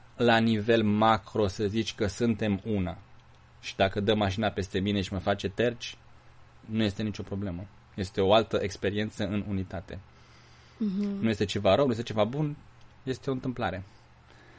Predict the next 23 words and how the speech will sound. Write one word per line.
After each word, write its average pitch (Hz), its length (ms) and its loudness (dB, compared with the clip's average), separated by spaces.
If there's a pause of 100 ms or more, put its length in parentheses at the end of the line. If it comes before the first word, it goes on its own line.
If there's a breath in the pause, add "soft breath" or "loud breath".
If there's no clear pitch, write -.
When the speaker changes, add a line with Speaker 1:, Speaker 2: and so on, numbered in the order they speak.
(540 loud breath)
Speaker 1:
Nu 127 240 4
trebuie 113 300 4
să 98 100 -6
mă 104 80 0
dau 101 160 0
la 95 80 -2
o 92 60 -2
parte. 92 460 -8 (720)
Nu 117 120 -8
Speaker 2:
Da. 117 80 0
Speaker 1:
are 113 100 2
nicio 107 200 -4
importanță 101 360 -6
să - 80 -10
mă 98 40 -10
dau 98 100 -8
la 98 40 -8
o 98 140 -12
parte. - 180 -18 (380)
Dar 113 180 4
la 113 80 4
nivel 107 420 4
micro, 113 760 2